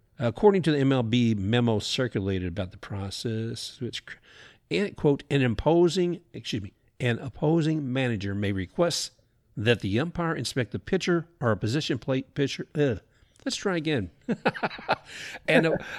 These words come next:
opposing manager may request that the umpire inspect the pitcher or a position pl-, player only if the manager or a member of his team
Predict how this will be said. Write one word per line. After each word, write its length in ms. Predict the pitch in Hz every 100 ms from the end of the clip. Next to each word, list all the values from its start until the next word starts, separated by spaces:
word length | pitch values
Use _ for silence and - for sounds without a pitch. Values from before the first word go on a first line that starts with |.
| -
opposing 640 | 151 - 226 285 202 226
manager 400 | 147 113 95 104
may 180 | 123 127
request 540 | 139 127 - 220 202 -
that 160 | 170
the 180 | 165 151 -
umpire 480 | 214 - 110 95
inspect 580 | 127 101 - - 277 -
the 60 | -
pitcher 460 | - 123 - 107 - _ _
or 120 | - 110
a 40 |
position 500 | - 123 185 214 123
pl-, 240 | - 110 - -
player 340 | 139 101 107 -
only 360 | 175 202 202 202 -
if 200 | 139 -
the 100 | 120
manager 600 | 110 214 226 104 101 110 _ _ _ _ -
or 200 | 113 131
a 40 |
member 300 | 135 110 107
of 60 | 139
his 120 | 180
team 360 | - 92 98